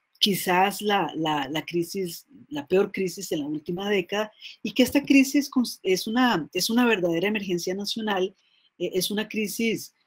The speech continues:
que, que es el producto de los rezagos históricos que veníamos acumulando, los efectos que provocó la pandemia y las rigideces del sistema. Em, y entonces, em,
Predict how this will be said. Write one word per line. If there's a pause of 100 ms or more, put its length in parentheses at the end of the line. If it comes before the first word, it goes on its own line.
(200)
que,
que
es
el
producto
de
los
rezagos
históricos
que
veníamos
acumulando, (280)
los
efectos (280)
que
provocó
la
pandemia (200)
y
las
rigideces
del
sistema. (400)
Em, (160)
y
entonces,
em,